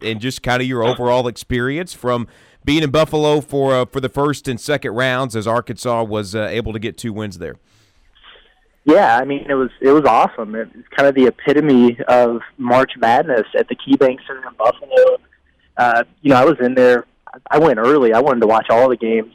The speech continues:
Speaker 2: you know, on Thursday on opening day. And, man, there was an upset vibe in that building. You know, Iowa got taken down by Richmond. That was a
Speaker 1: Yeah.
Speaker 2: twelve five. You had New Mexico State over uconn. That was a twelve five.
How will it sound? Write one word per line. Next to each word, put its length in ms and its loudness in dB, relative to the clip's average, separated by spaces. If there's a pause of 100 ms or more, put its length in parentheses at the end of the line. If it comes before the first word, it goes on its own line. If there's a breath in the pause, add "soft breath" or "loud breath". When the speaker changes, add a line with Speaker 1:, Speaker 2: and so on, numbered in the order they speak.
(120)
Speaker 2:
you 100 -4
know, 120 -2 (160)
on 140 -6
Thursday 440 4
on 160 0
opening 440 -2
day. 340 4
And, 120 -4 (640)
man, 200 2
there 120 6
was 100 2
an 120 -4 (100)
upset 440 -2
vibe 540 0 (240)
in 140 -16
that 240 -4
building. 540 2
You 120 -12
know, 120 2
Iowa 400 4
got 280 0
taken 260 0
down 340 0
by 120 -2
Richmond. 520 0
That 100 4
was 120 -2
a 40 0
Speaker 1:
Yeah. 120 -4
Speaker 2:
twelve 320 2
five. 420 0 (640 soft breath)
You 120 0
had 80 2
New 100 -4
Mexico 460 0 (120)
State 220 4
over 220 0
uconn. 500 -2
That 140 4
was 100 -8
a 40 -2
twelve 360 0
five. 260 2